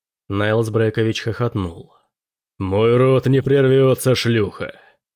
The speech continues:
У меня ещё есть сын, которого ты не убьёшь». Роза остановилась и развернулась к смеющемуся мужчине.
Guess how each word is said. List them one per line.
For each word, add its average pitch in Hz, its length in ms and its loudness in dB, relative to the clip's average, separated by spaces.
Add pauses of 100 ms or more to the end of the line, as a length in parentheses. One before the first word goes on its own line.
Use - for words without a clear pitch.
(100)
У 101 120 -4
меня 117 360 0
ещё 117 240 0
есть 117 340 0
сын, 117 480 0
которого 117 540 2
ты 117 180 0
не 110 120 0
убьёшь». 107 920 -4 (760)
Роза 135 380 0
остановилась 135 840 0
и 123 80 2
развернулась 139 640 2
к - 60 -18
смеющемуся 117 760 0
мужчине. 110 600 -4